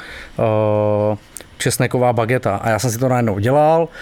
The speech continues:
byl jsem, tuším, tenkrát už byly, jestli I C Q nebo něco, že jsme si volali přes internet. <laughs> Tak jsem si volal s bráchou a najednou mi volal trenér Jeff Daniels.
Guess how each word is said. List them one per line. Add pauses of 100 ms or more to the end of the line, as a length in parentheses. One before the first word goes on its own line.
(320)
byl
jsem,
tuším,
tenkrát
už
byly,
jestli
I
C
Q
nebo
něco,
že
jsme
si
volali
přes
internet. (300)
<laughs> (520)
Tak
jsem
si
volal
s
bráchou
a
najednou
mi
volal
trenér
Jeff
Daniels.